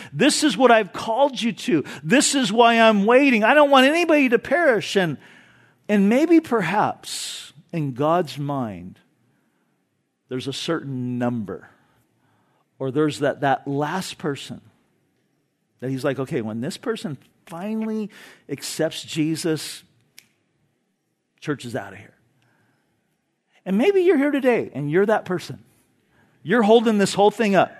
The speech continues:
all right? <laughs> Would you just come on already and open up your heart to Jesus? Yeah.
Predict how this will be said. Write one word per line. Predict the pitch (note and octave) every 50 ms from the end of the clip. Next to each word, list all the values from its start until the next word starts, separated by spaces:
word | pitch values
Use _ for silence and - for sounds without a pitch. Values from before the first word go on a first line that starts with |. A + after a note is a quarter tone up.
| - - -
all | B2+ D3
right? | D3 D#3 E3 F#3+ G#3+ A3 E3 F3+ D3 - - - - - - - - - - - - - - - - - -
<laughs> | - - - - - - - - _ _ _ _ _ _ _ _ _ _ _ _ _ _ -
Would | C#3+ E3+ - -
you | B3 D4
just | D4+ - F#4+ - - -
come | - A#3+ A#3
on | B3 A#3+ A#3+ B3+ C4+ C#4+ C#4+
already | C#4+ C4+ B3+ C4+ C4 C4 D4 D#4 D#4+ F4+ - - - - _ - - - - - C#3+ - - - _ - - _ _ -
and | - C#3+ E3
open | G3+ A#3 - C4 B3
up | B3 B3 G3+
your | B3 A#3 G#3+
heart | A3+ A#3+ A3
to | G#3+ A3+
Jesus? | F3+ F3 G3+ G#3 A3+ - A#3+ B3 D4+ E4 - - - - - - - _ - _ _ _ _ _ _ _ _ _ _ _ - - - D4 - _ _ _ _ - - - - - - - - A2+ G#2 G#2+ A#2 G#2 _ _ - - - G#2+ C3
Yeah. | A#2 A2+ G#2 F#2+ E2+ C#2